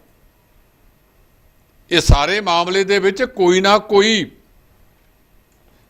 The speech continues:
ਕਿਸੇ ਦਾ ਕੋਈ ਸਿਆਸੀ ਲਾਭ ਹੈ, ਜਿਹੜਾ ਉਹ ਵੱਡੀ ਪੱਧਰ ਤੇ, ਤੇ ਪੰਜਾਬ ਦੀ ਸਰਕਾਰ ਨੂੰ ਇਹਦੀ ਪੜਤਾਲ ਕਰਕੇ ਦੱਸਣਾ ਚਾਹੀਦਾ ਹੈ।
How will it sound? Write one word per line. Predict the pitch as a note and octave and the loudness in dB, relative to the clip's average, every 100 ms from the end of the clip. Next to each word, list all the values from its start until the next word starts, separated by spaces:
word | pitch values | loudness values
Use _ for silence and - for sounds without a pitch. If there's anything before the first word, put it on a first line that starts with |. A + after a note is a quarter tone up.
| _ - | _ -2
ਕਿਸੇ | E3+ - G#3 | 2 2 2
ਦਾ | G#3+ G#3+ | 2 -2
ਕੋਈ | G#3+ A#3+ | -4 -6
ਸਿਆਸੀ | - F3+ E3 - G#3+ | -2 -2 -2 -6 -2
ਲਾਭ | F#3 G3 G#3+ | 2 2 4
ਹੈ, | G3+ B3+ F3 - _ _ - _ _ - - - - _ _ _ _ _ _ _ _ _ _ _ _ _ _ _ _ _ _ _ _ _ | 2 0 -4 -12 _ _ -20 _ _ -20 -20 -20 -20 _ _ _ _ _ _ _ _ _ _ _ _ _ _ _ _ _ _ _ _ _
ਜਿਹੜਾ | - E3+ A3 | -2 0 2
ਉਹ | F#3+ | 2
ਵੱਡੀ | D3+ E3 A3 | -2 -4 -4
ਪੱਧਰ | G#3+ G3+ A3 | -2 -2 0
ਤੇ, | G#3+ G3+ C3+ - _ _ _ _ _ _ _ _ _ _ - | 0 -2 -4 -12 _ _ _ _ _ _ _ _ _ _ -6
ਤੇ | D3+ | -6
ਪੰਜਾਬ | - D3+ D#3 F3 | -2 2 2 0
ਦੀ | G3+ | -6
ਸਰਕਾਰ | G3 F#3 D3+ E3+ F3+ | -4 -4 0 0 2
ਨੂੰ | G#3 | -2
ਇਹਦੀ | A3 A3 | -4 -6
ਪੜਤਾਲ | G3 F3 E3+ F#3 | -6 0 2 2
ਕਰਕੇ | F#3 A3 B3 | 0 -2 -2
ਦੱਸਣਾ | G#3 G#3+ B3 C#4 | -2 0 0 0
ਚਾਹੀਦਾ | C4 C4 A#3+ | 0 0 0
ਹੈ। | E3+ - | -4 -8